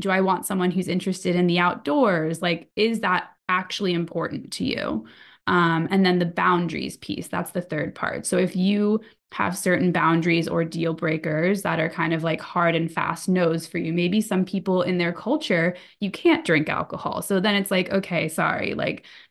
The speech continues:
that's a boundary that I have and I can't be with someone who does." So values, vision, and boundaries. If you can't accept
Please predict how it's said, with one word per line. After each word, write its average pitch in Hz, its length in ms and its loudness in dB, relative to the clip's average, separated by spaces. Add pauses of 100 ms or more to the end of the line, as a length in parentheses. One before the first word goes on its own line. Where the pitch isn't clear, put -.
that's 180 260 2
a 175 180 -2 (180)
boundary 165 440 2
that 170 120 2
I 180 120 2
have 190 320 2
and 175 80 2
I 160 80 0
can't 165 460 -4
be 156 200 -2
with 165 180 -4
someone - 640 -4 (500)
who 165 300 4
does." - 520 -4
So 185 440 4 (580)
values, 226 720 4
vision, 175 720 0 (300)
and 165 260 0
boundaries. - 640 -4
If - 180 -4
you 220 120 4
can't 262 640 0 (380)
accept - 920 -2